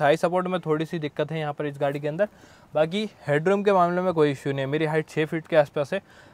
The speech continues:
अगर आपकी हाइट छः फीट से भी ज़्यादा है तो फिर तो आपको थोड़ा इशू होने वाला है, लेकिन मुझे यहाँ पर कोई दिक्कत वाली बात नहीं हो रही है। एडजस्टेबल ग्रैब हैंडल यहाँ पर दे रखा है।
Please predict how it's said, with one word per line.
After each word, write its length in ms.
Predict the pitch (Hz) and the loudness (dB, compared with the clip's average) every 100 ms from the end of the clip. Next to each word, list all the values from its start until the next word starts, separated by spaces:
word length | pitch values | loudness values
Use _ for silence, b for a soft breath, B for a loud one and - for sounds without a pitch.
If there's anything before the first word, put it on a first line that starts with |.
| - | 0
अगर 180 | 147 175 | 6 8
आपकी 240 | 180 196 | 8 4
हाइट 220 | 165 180 - | 0 0 0
छः 160 | 160 | -2
फीट 180 | 175 190 | 0 -2
से 120 | - | -2
भी 100 | 185 | -2
ज़्यादा 300 | 175 139 139 | 2 2 2
है 140 | 143 127 | 0 -2
तो 160 | - | -2
फिर 200 | 160 170 | -2 -2
तो 120 | 160 165 | 2 2
आपको 260 | 151 170 | 2 -2
थोड़ा 220 | 143 147 | -4 -2
इशू 240 | 147 127 151 | -2 -2 -6
होने 180 | 139 143 | -4 -2
वाला 220 | 139 139 | -2 -2
है, 200 | 175 175 | -4 -6
लेकिन 240 | 139 160 | -6 -6
मुझे 260 | 151 135 151 | -6 -4 -2
यहाँ 120 | 147 | -2
पर 120 | 151 | -2
कोई 180 | 147 147 | -2 -4
दिक्कत 280 | 135 - 127 | -4 -6 -2
वाली 220 | 131 143 | -2 0
बात 180 | 143 151 127 | -2 -4 -6
नहीं 180 | 120 | -10
हो 140 | 120 113 | -6 -8
रही 140 | 113 | -6
है। 140 | 113 110 B B B B | -10 -12 B B B B
एडजस्टेबल 480 | 143 156 - 165 165 | -8 -6 -2 2 2
ग्रैब 280 | 147 139 131 | 4 2 2
हैंडल 280 | 131 156 | 0 0
यहाँ 120 | 156 151 | 2 0
पर 160 | 160 | 0
दे 140 | 160 156 | 0 -2
रखा 200 | 156 | -2
है। 80 | 170 | -4